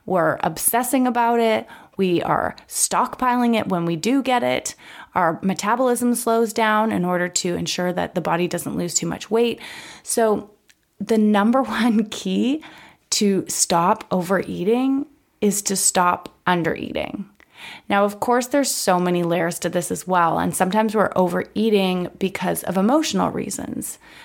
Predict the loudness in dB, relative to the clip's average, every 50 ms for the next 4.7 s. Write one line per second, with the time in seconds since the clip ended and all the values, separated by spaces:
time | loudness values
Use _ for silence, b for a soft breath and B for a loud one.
0 | B B B 0 2 4 4 4 4 4 2 2 0 2 4 4 4 4 2 2
1 | 0 -2 -6 -8 -8 -8 -2 0 2 2 4 4 2 2 0 -4 -8 -8 -6 -4
2 | -4 -2 0 2 2 2 0 0 -2 -4 -4 -6 -10 -20 _ _ _ -2 0 0
3 | 0 -2 -2 0 0 2 4 4 2 2 0 0 -2 -2 0 0 0 0 0 0
4 | 0 2 2 4 4 2 0 0 0 0 0 2 0 -2